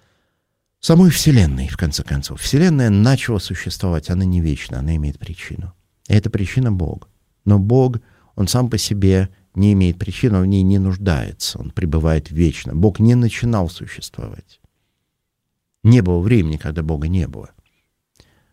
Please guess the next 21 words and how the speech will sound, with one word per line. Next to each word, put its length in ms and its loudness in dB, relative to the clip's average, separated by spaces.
А, 220 -2
поэтому 640 0
применительно 440 2
к 100 -2
Богу 260 2
мы 100 2
вообще 240 -2
даже 220 -2
не 60 4
можем 280 2
поставить 420 -4
вопрос, 540 0
а, 680 2
м, 1160 -8
что 220 2
было 180 6
его 180 4
причиной. 440 -2
Ничего, 420 -4
он 260 0
Бог. 320 0